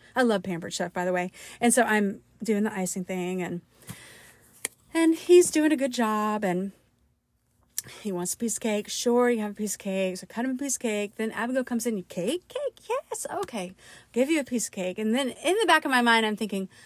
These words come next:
"I need to learn those chords." You know, I'm trying to get these chords right on the piano for my student coming. So I'm, I'm thinking about all these different things. Then I'm thinking about the dishwasher that needs to be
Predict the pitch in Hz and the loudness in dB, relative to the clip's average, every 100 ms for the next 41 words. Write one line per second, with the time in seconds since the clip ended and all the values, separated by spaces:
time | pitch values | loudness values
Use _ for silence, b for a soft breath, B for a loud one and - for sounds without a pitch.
0 | b b 214 226 226 226 220 - 226 202 | b b 0 4 6 4 2 -2 -6 -4
1 | 208 208 190 180 - - 302 190 92 - | -2 -2 -2 -4 -6 0 0 0 -2 -6
2 | 202 180 190 - 233 240 226 220 196 - | -4 -4 -4 -2 0 2 0 -4 -12 -12
3 | 202 190 - 269 233 214 208 202 196 185 | -8 -6 -2 2 2 2 -2 -2 -4 -6
4 | 220 208 202 196 180 180 - 240 208 196 | -6 -4 -4 -6 -8 -6 -4 -4 -6 -6
5 | 190 190 226 208 B B 247 262 320 381 | -6 -4 -6 -8 B B -2 0 2 2
6 | 269 247 226 233 226 220 208 196 190 190 | 4 6 4 2 0 -4 -4 -4 -4 -4
7 | 214 214 202 285 277 226 185 190 190 359 | -4 -2 -2 -4 -2 0 0 -4 -2 -2
8 | - 302 294 294 285 247 233 226 214 208 | 2 2 2 2 0 2 0 -2 -2 -4
9 | 202 | -6